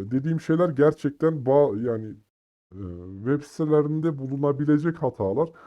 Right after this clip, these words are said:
Yüksek ihtimalle siz de hani öe'yi denetleyip eğer bir not falan değiştirmeniz gerekiyorsa e-okulda falan değiştirmişsinizdir. Hani notunuz bir ise gidip hani bunu beş, yüz yapmışsınızdır. Artık kaç yapmak istiyorsanız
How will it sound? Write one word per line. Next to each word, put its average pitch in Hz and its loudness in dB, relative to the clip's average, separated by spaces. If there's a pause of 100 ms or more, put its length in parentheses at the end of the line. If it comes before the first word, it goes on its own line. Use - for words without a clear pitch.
(200)
Yüksek 170 -6
ihtimalle 147 -2
siz 156 -4
de 127 0
hani 110 -2
öe'yi 143 2
denetleyip 107 -4
eğer 107 -4
bir 110 -10 (140)
not 127 -4
falan 120 -2
değiştirmeniz 101 -4
gerekiyorsa 82 -8
e-okulda 101 -6
falan 127 -4 (340)
değiştirmişsinizdir. 120 0
Hani 107 -6
notunuz 123 -6
bir 135 -4
ise 113 -4
gidip 113 -10
hani 101 -6
bunu 110 -8
beş, 120 -4 (260)
yüz 117 -6
yapmışsınızdır. 82 -6
Artık 98 -8
kaç - -6
yapmak 90 -10
istiyorsanız 117 -10